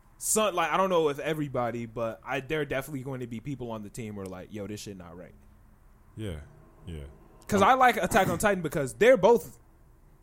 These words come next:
Speaker 1: the hero. Like, both sides are the heroes and both sides are the villains.
Speaker 2: Exactly. I mean, the other one, <clears throat> Paradise,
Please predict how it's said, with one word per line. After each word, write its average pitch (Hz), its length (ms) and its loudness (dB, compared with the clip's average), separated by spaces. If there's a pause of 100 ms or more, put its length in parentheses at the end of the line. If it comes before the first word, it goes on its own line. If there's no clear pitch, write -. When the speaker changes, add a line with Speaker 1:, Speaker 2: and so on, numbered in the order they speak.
(100)
Speaker 1:
the 135 120 -4
hero. 147 460 0
Like, 135 240 -2
both 175 260 2
sides 156 400 2
are 143 40 -2
the 123 120 -4
heroes 139 400 0
and 131 200 -10
both 135 220 0
sides 110 340 -4
are 98 40 -12
the 98 80 -10
villains. 90 340 -8
Speaker 2:
Exactly. 78 560 -12 (340)
I 127 80 0
mean, 131 440 0 (340)
the 85 100 -2
other 120 360 0
one, 135 600 0 (300)
<clears throat> - 1400 -8
Paradise, 104 720 8